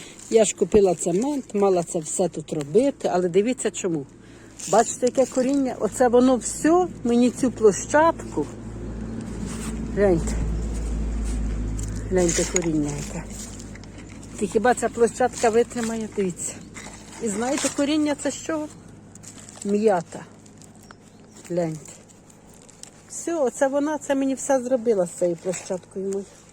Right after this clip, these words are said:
Гляньте, коріння яке м'яте. Капець, це, мабуть, треба весною. Але я чого не робила тут нічого? Тому що цемент купила.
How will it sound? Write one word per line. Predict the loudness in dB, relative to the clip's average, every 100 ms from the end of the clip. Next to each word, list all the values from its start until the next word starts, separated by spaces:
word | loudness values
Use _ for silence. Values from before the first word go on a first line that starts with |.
| -20 -20 -20 -20 -16 -14 -14 -18 -10
Гляньте, | -2 0 0 -6
коріння | -4 0 0 0
яке | -4 -6
м'яте. | -4 -4 -6 -10 -20 -20 -20 -20 -20 -20 -20 -20 -20 -20 -20 -12
Капець, | -10 -10 0 0 0
це, | -2 -2
мабуть, | -2 -2 -2
треба | 2 2
весною. | 2 -2 0 0 0 0 -6 -8 -20 -20 -20 -20 -20 -20 -20 -20 -20 -20 -6
Але | 2 4
я | 4
чого | 2 0 4
не | 4
робила | 4 4 4 4
тут | 0 -6
нічого? | -6 -4 -6 -6 -8
Тому | -4 0 0
що | -2 -4 -4 -12 -20 -20 -20 -20 -20 -20
цемент | -4 0 2 0 -2
купила. | -6 -2 0 2 0